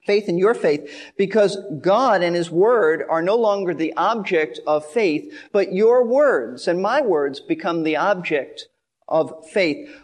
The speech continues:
One leader, I should say the main leader of this movement, Kenneth Hagin, said this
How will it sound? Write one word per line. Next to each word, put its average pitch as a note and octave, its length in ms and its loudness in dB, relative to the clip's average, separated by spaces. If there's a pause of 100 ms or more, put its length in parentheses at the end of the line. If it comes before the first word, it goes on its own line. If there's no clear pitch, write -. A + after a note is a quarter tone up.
(100)
One A#3+ 420 2
leader, G#3 340 2
I D#3+ 120 2
should A#3 240 -2
say F#3 360 0
the E3+ 300 0
main D#3+ 480 0
leader D#3 380 2
of D3 160 0
this D#3 160 -4
movement, D3+ 680 -4
Kenneth G3+ 360 -2
Hagin, F3+ 480 -2
said E3+ 320 0
this - 480 -2